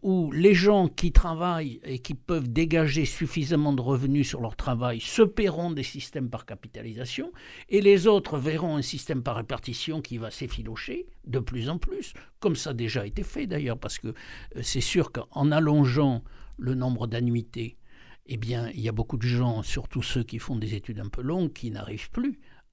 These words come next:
à, à avoir des retraites pleines. Donc en fait, les, les retraites du système par répartition se sont déjà beaucoup effilochées pour un tas de gens qui font des études un peu longues. Et évidemment qu'il y a,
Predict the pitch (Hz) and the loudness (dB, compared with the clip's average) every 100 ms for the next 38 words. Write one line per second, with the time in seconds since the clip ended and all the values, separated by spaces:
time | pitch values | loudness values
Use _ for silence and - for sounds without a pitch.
0 | - 120 107 - - 123 104 107 104 101 | -10 -10 -10 -12 -8 -6 -4 -6 -8 -10
1 | 98 107 - - 107 104 104 104 120 110 | -10 -12 -12 -10 -8 -8 -10 -10 -10 -6
2 | 131 107 98 104 131 107 110 107 - 120 | -6 -6 -4 0 2 0 -2 -4 -2 -2
3 | 104 101 - 110 123 104 107 101 104 110 | -2 -6 -8 -8 -8 -8 -8 -10 -10 -12
4 | - 120 - 123 107 - - - - 139 | -10 -8 -6 -6 -6 -12 -20 -16 -8 -4
5 | - 120 104 110 104 101 107 143 208 - | -2 -2 -2 -2 0 -2 2 4 4 2
6 | 143 127 - 120 110 - 127 - 107 113 | 0 0 0 -2 -4 -4 -6 -8 -12 -10
7 | - 117 107 117 110 - - 113 107 101 | -10 -8 -8 -6 -8 -10 -10 -8 -8 -10
8 | 113 110 101 135 170 208 - - - - | -12 -6 0 0 0 -6 -10 -16 -16 -10
9 | - 151 165 165 156 151 151 143 - 123 | 0 6 6 6 2 2 2 0 0 -2
10 | 117 | -2